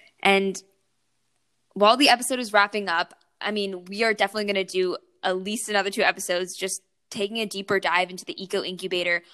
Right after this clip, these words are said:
what it looks like on a micro level with all of the cool technologies you're incorporating, all of the cool classes you're teaching.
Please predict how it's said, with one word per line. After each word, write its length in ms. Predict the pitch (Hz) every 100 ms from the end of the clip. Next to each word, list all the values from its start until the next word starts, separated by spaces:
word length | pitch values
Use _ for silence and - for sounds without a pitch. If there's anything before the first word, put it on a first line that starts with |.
| - _
what 180 | 190 285
it 120 | 262
looks 200 | 208 -
like 160 | 208 202
on 80 |
a 40 | 190
micro 500 | 170 165 - 170 139
level 440 | 151 147 143 151
with 160 | 165 175 - -
all 200 | 202 220
of 80 |
the 100 | 214
cool 300 | 208 208 202 196
technologies 640 | 202 202 190 190 196 185
you're 100 | 190
incorporating, 720 | 185 - 180 190 180 180 180
all 140 | 135 185
of 100 | -
the 60 |
cool 200 | - 180
classes 560 | - - 226 214 226 202
you're 100 | 208
teaching. 560 | 202 190 190 180 185